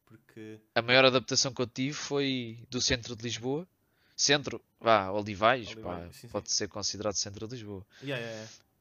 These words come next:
Speaker 2: Ahm, para,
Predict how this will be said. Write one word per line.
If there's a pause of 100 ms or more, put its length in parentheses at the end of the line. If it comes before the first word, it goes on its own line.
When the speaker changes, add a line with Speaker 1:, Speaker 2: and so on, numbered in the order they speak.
(200)
Speaker 2:
Ahm, (2250)
para,